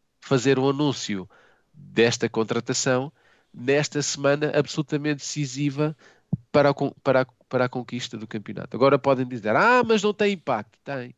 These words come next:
porque estabiliza o clube, senão nós tá-, não estávamos aqui a falar disto.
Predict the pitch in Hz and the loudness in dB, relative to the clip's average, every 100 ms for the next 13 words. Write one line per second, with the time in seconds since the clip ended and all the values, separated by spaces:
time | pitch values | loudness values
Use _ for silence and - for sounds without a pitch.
0 | _ 117 - - 131 113 117 107 120 120 | _ -18 -14 -8 -6 -4 -6 -6 -8 -6
1 | 151 135 - 110 107 113 - 120 120 120 | -8 -8 -10 -8 -6 -6 -4 -6 -4 -2
2 | 127 127 123 135 131 127 127 135 139 131 | 0 0 -4 -10 -8 -8 -6 -6 -8 -12
3 | _ | _